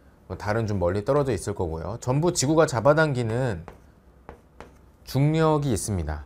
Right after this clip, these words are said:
어, 만유 인력이라고 부르는 중력이 있기 때문에 전부 다 중력이 작용하고 있다라고 생각하면 되겠죠. 어, 달 같은 경우 움직이고 있는데 지구가 잡아당기는 힘에 의해서 계속 이렇게 꺾이면서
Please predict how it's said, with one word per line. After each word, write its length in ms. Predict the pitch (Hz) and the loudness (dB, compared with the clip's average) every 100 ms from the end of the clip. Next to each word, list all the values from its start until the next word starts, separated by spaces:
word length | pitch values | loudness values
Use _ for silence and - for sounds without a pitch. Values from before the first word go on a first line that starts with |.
| - - | -16 -8
어, 240 | 85 80 78 | -6 -4 -2
만유 320 | 95 120 131 | 0 0 0
인력이라고 800 | 107 92 104 95 92 90 92 - | 0 0 0 0 -2 -2 -4 -6
부르는 540 | - 107 98 87 143 156 - - _ | -4 -4 -2 -4 -6 -8 -18 -20 _
중력이 440 | - 127 131 123 104 | -2 0 2 2 0
있기 220 | - 117 | -2 -4
때문에 540 | 107 92 98 131 90 - - - _ | -2 -2 -2 -4 -6 -10 -20 -20 _
전부 320 | 151 214 220 | 2 2 4
다 100 | 214 | 2
중력이 380 | 202 123 156 151 | 2 0 0 0
작용하고 560 | 107 104 131 101 - 120 | -2 -4 -2 -4 -2 -4
있다라고 600 | 98 - 113 80 90 98 | -4 -4 -4 -2 -4 -2
생각하면 360 | 160 156 139 | -2 -2 -4
되겠죠. 500 | 95 107 - 85 117 - - - - - - - | -2 -6 -6 -8 -8 -12 -20 -20 -20 -20 -20 -6
어, 220 | 123 127 | -2 -2
달 180 | 113 123 | 0 4
같은 320 | 170 175 180 | 4 2 0
경우 240 | 165 165 | 2 2
움직이고 520 | 117 127 143 165 156 135 | 0 0 0 0 0 0
있는데 420 | 113 117 131 92 | -2 -2 -2 -2
지구가 320 | - 147 156 | -2 2 4
잡아당기는 760 | 143 117 139 147 143 135 135 131 | 4 2 4 4 2 0 -2 -2
힘에 260 | 190 185 | -2 0
의해서 420 | 165 107 98 98 | 0 0 -2 -2
계속 300 | 135 98 92 | -4 -4 -4
이렇게 180 | 95 90 | -2 -2
꺾이면서 840 | 92 156 190 175 120 90 87 113 | -4 -4 -2 0 -2 -2 -4 -4